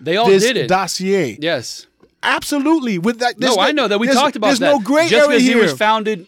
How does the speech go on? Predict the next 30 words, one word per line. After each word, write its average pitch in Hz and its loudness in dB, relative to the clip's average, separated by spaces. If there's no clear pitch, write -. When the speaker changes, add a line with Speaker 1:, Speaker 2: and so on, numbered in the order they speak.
Speaker 1:
just 175 -2
'cause 214 -6
he 202 -4
found 202 -2
not 180 -2
guilty 185 -4
for 156 -4
lying 180 0
to 135 -16
the 165 -2
F 135 -4
B 147 -2
I, 196 0
the 139 -6
facts 190 -4
came 170 -6
out 202 0
that, 139 -6
yes, 175 -2
they're 151 -2
crazy, 196 -4
corrupt. 202 -2
She's, 180 -6
she's - -2
Speaker 2:
Exactly. 240 0
Speaker 1:
the 190 0
one. 98 -20
Speaker 2:
They, 226 2
they, 214 -2
they 247 -4